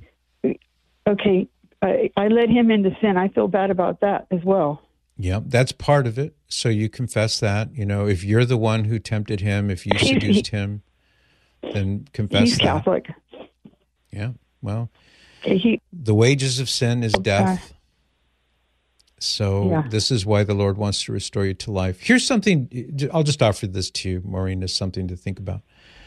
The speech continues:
Speaker 2: Whenever I go to confession or whenever I receive Holy Communion, um, I always have as one of my intentions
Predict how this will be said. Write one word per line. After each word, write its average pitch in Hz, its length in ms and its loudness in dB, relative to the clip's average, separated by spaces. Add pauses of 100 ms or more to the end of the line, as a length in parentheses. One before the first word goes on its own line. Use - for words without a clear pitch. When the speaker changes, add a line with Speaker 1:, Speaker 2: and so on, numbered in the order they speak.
(380)
Speaker 2:
Whenever 123 560 4
I 117 280 0 (680)
go 107 160 2
to 110 80 0
confession 110 760 -2
or 98 180 0
whenever 98 480 0
I 98 80 0
receive 101 440 -4
Holy 104 180 -2
Communion, 98 540 -4 (720)
um, 98 280 0
I 104 140 2
always 110 260 4
have 107 220 2
as 92 100 -4
one 104 140 0
of 101 60 0
my 104 100 0
intentions 98 840 -4